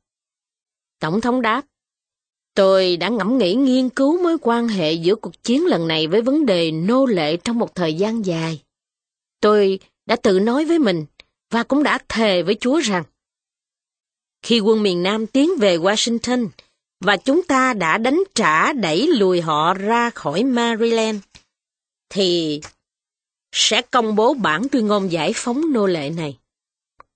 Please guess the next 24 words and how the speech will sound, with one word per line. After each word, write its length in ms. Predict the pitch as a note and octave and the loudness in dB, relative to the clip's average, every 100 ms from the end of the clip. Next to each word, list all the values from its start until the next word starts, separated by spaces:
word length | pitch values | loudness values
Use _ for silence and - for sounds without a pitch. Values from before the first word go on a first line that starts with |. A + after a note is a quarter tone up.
| _ _ _ _ | _ _ _ _
Bây 160 | A3 C#4 | 0 2
giờ, 300 | A3 G#3 G#3 - _ _ _ _ _ - | 2 0 -2 -10 _ _ _ _ _ -12
đã 280 | D#3+ F3+ A#3+ | 0 2 4
đến 180 | C#4 | 2
lúc 280 | E4+ F#4+ A4 _ _ _ | 4 4 2 _ _ _
làm 400 | E3+ F#3 F3+ D#3 | -4 0 0 -2
cái 160 | D3+ C4 | -2 -2
việc 220 | A3+ E3 | 0 -2
đã 120 | F3+ | -2
định 280 | G3+ E3+ E3+ | -2 -2 -4
đó." 280 | F#3 F#3+ C4+ - _ _ _ _ _ _ _ _ _ _ _ _ _ _ _ - | -6 -6 -10 -14 _ _ _ _ _ _ _ _ _ _ _ _ _ _ _ 0
Tôi 140 | F#3 | 0
không 200 | F#3+ F#3 | 0 -2
có 100 | A3+ | -2
ý 220 | A#3+ B3+ | 0 0
mời 280 | C#4+ F3+ E3 | 0 -2 -4
các 220 | A#3+ - | -6 -4
vị 180 | F3 D#3 | -2 -2
đến 240 | G3+ C4+ E4 | -2 -2 -2
để 80 | |
động 300 | F3+ D#3 E3+ | -4 -4 -4
viên 240 | F#3+ B3 B3+ | -2 -2 -2
tôi, 460 | B3 B3 C#4 E3 - _ _ _ _ _ | -2 -2 -2 -4 -12 _ _ _ _ _
vì 380 | E3+ A3 A3 | 0 0 0